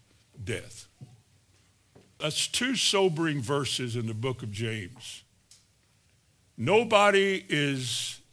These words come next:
gonna live in this world and not be tempted. As a Christian, just about everything you're ever gonna hear is gonna be challenged. You're gonna be given a substitute, an alternative.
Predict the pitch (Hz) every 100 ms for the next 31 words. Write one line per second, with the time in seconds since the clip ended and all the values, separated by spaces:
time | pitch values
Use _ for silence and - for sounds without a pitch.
0 | _ _ _ _ _ _ _ 156 139 139
1 | 175 185 180 165 175 - 160 151 143 135
2 | 139 113 139 - 151 113 85 - - -
3 | _ _ _ _ _ _ _ _ _ _
4 | - _ _ _ 156 156 147 - 208 -
5 | 202 196 143 107 226 - - - 190 180
6 | 165 165 - 196 220 202 220 - 202 196
7 | 180 196 196 175 175 180 160 131 220 151
8 | 131 143 - - - - - _ _ _
9 | _ _ _ _ _ - 127 180 185 165
10 | - 202 180 151 120 - - - - _
11 | _ _ _ _ _ 170 180 214 185 196
12 | 190 190 180 - 208 190 175 - 190 185
13 | 160 156 - 202 170 117 113 -